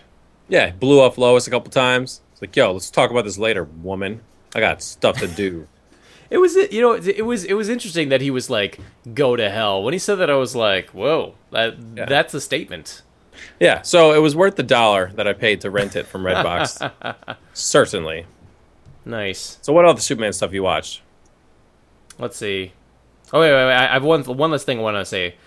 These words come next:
Speaker 2: Like,
Speaker 1: Sure.
Speaker 2: I, I think the one thing that it really, um, <laughs> it's funny. I had notes, <laughs> and I'm just realizing them. Uh, oh, yeah, so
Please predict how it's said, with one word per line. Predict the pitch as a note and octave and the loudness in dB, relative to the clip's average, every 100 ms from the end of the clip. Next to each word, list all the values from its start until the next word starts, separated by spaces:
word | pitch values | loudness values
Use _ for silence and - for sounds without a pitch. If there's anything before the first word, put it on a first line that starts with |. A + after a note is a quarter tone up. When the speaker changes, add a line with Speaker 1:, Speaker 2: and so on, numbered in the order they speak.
| _ - | _ -4
Speaker 2:
Like, | B2 - | -4 -2
Speaker 1:
Sure. | C3 | -4
Speaker 2:
I, | C#3+ | -2
I | C#3 | -4
think | C#3+ E3 - | -2 -4 -2
the | C#3 | -2
one | C#3 D#3 | 0 0
thing | D#3 C#3 | -2 0
that | A#2+ G#2 | 0 0
it | |
really, | G#2+ A#2 A2+ G#2+ G2+ | -4 -4 -2 -2 0
um, | F#2 F2+ F2+ _ _ _ | -2 -4 -12 _ _ _
<laughs> | _ - | _ -14
it's | C3 D3+ - | -4 -4 0
funny. | D3 A2+ | 0 2
I | C#3 | 2
had | F3 C#3 | 0 0
notes, | E3+ A#2 - - _ - | 0 0 -8 -14 _ -14
<laughs> | - | 0
and | G#3+ G#3 G#3 - - - | 0 4 2 2 -20 -4
I'm | D#3+ D3 | -2 -2
just | C#3+ | 0
realizing | D#3 C3 A2+ | 2 2 2
them. | G#2+ - - _ - - | -10 -12 -20 _ -20 -8
Uh, | B2 A#2+ - - | -4 -4 -6 -6
oh, | D3 | -2
yeah, | D3+ A2 | -2 2
so | D#3+ B2 | 2 0